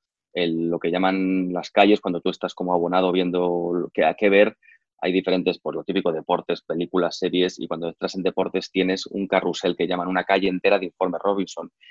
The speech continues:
y allí tú vas viendo todos y cada uno de los, de los que tenga, de los que pueda haber. No sé si hay cuatro o cinco temporadas. Evidentemente, comercializarlo no es posible,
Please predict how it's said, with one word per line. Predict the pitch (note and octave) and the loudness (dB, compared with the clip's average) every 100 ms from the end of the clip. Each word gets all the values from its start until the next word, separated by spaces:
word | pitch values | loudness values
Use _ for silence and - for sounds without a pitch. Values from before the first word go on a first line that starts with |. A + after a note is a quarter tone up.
| - - | -20 -4
y | F#2+ | 0
allí | F2 G2 | 0 0
tú | - | 2
vas | G2+ F2 | 2 4
viendo | F#2 G2 G#2 | 2 2 2
todos | - G2 G2+ - | 2 2 2 2
y | |
cada | G2+ F#2 | 2 4
uno | G2 | 2
de | G2+ | 2
los, | F#2+ - - | 0 -4 -8
de | E2+ | -6
los | E2 | -6
que | - E2 - | -8 -8 -6
tenga, | F2+ F#2 F#2 F2+ E2+ E2+ E2+ | -2 2 4 2 0 -2 -4
de | E2 - | -6 -6
los | F2 | -4
que | F2 | -4
pueda | - F#2 | 2 4
haber. | E2+ F2+ | 4 2
No | F2 | -2
sé | F#2+ | -4
si | - G#2 - - | 0 -2 -4 -8
hay | - G2+ | -2 2
cuatro | A#2 A#2 F#2+ | 6 6 4
o | |
cinco | F#2 F2+ | 0 -2
temporadas. | F2 E2+ D#2+ F#2 F#2+ - - _ _ _ _ _ | -2 -4 0 2 2 0 -10 _ _ _ _ _
Evidentemente, | G#2 G2+ G#2+ A#2+ A#2+ | 2 4 4 4 4
comercializarlo | B2+ A#2 G2+ G2 A2 A#2 | 4 4 4 4 4 4
no | A2+ | 2
es | A2 | 2
posible, | - - A2+ F#2 E2+ | -4 2 4 4 0